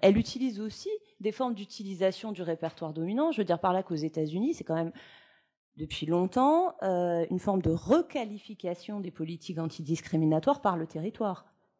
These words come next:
C'est-à-dire, tu dis, par exemple, dans le texte, pour expliciter, tu, tu interviews un, un, un responsable de, de cette fondation et il dit : « Nous reconnaissons que la race joue un rôle,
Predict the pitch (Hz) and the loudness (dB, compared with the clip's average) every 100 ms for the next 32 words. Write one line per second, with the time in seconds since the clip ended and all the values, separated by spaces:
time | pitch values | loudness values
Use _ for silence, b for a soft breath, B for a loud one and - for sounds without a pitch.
0 | _ 185 180 - 226 247 247 180 180 175 | _ 2 2 4 2 2 -4 -6 -8 -10
1 | 170 254 285 - 196 180 - 208 - 175 | -6 -4 -4 -4 -2 -2 -2 -8 -8 0
2 | 277 403 B B B B _ _ _ _ | 0 0 B B B B _ _ _ _
3 | - 233 - - - 208 - _ 220 226 | -4 -2 -2 -10 -6 -6 -6 _ 4 6
4 | 233 202 233 180 - 175 175 170 - 180 | 4 2 -4 -6 -6 -4 -2 -2 2 2
5 | 196 196 - 202 170 170 - 165 170 170 | 2 0 -2 -4 -2 -4 -4 -2 -2 0
6 | 170 - 160 175 185 311 330 196 190 359 | -4 -6 -2 -2 0 0 2 0 4 2
7 | B B B 214 226 247 285 262 254 247 | B B B -2 0 0 0 -2 -4 -6
8 | 170 160 160 277 277 170 196 160 151 180 | 0 0 0 -2 -2 -6 -4 -2 -2 -4
9 | 269 | -4